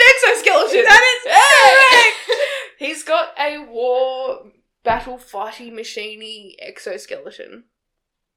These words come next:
Speaker 1: That's the war suit. Uh, so he's never been in a war suit.
Speaker 2: Should we explain who this war is against and why it's being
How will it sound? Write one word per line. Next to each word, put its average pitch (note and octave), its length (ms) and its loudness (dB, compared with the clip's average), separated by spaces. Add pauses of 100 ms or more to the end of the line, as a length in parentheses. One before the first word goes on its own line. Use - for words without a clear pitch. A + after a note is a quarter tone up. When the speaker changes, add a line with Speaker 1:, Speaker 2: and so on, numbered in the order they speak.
(120)
Speaker 1:
That's G#3 180 -16
the - 140 -20
war - 200 -20
suit. - 360 -20 (920)
Uh, A#3+ 640 -6 (200)
so C#4 560 -6
he's A#3+ 240 -20
never C#4 240 -14
been A3+ 280 -12
in A3 120 -18
a F#3 60 -14
war E3 280 -16
suit. - 380 -20 (680)
Speaker 2:
Should F4+ 240 -16
we F#4+ 140 -10
explain B3+ 460 -10
who A3+ 200 -18
this G#3+ 320 -18
war F#3 220 -16
is F3 100 -20
against E3 640 -20
and F#3 160 -20
why E3+ 240 -20
it's - 100 -20
being G#3 220 -18